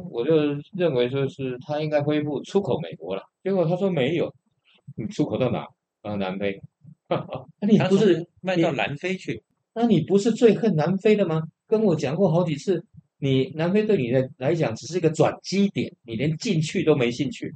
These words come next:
Speaker 1: 啊，斯瓦蒂尼比较好，安全，呃，老百姓又老实。我不想去南非，我只想在斯瓦蒂尼，我不想跟南非做生意。结果被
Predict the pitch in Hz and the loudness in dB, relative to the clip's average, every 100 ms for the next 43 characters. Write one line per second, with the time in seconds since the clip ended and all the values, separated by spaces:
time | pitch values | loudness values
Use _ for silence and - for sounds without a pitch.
0 | - - 104 - - 190 151 139 139 113 | -16 -10 -8 -8 -2 0 0 0 -4 -4
1 | 95 - 135 - - - 143 147 - 92 | -6 -4 -4 -4 -8 -8 -8 -8 -8 -8
2 | 85 107 - - 113 98 90 - 117 117 | -8 -12 -18 -12 -6 -4 -4 -2 0 2
3 | 92 - 113 113 104 - 90 82 - - | 0 -2 -2 0 0 0 0 -2 -4 -8
4 | - - - - - _ _ - - 165 | -8 -10 -10 -12 -14 _ _ -8 2 4
5 | 110 - 123 95 90 95 92 - 90 90 | 4 0 -4 -4 -4 -4 -4 -6 -8 -8
6 | 95 104 98 95 - 101 82 90 87 120 | -2 -2 0 -2 -2 -4 -2 -4 -4 -2
7 | 156 143 104 117 98 104 - 101 - 90 | 2 2 2 0 -4 -6 -6 -8 -8 -12
8 | - _ _ _ - 147 - 165 | -14 _ _ _ 0 0 2 2